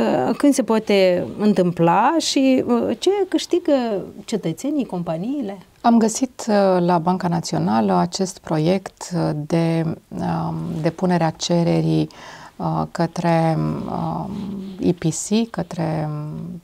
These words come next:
Speaker 2: uh, European Payment Council, uh, de aderare a Moldovei la, um, zona de plăți, uh, în euro, la sepa.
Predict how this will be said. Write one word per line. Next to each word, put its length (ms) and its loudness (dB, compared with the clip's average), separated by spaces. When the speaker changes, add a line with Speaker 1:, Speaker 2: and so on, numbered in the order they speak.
Speaker 2:
uh, 360 -8
European 440 -2
Payment 340 -6
Council, 400 -2
uh, 140 0
de 300 2
aderare 720 0
a 340 0
Moldovei 680 0
la, 480 0
um, 720 -4
zona 320 0
de 140 -6
plăți, 540 -6
uh, 60 -2
în 200 -4
euro, 340 -2
la 120 -2
sepa. 480 -6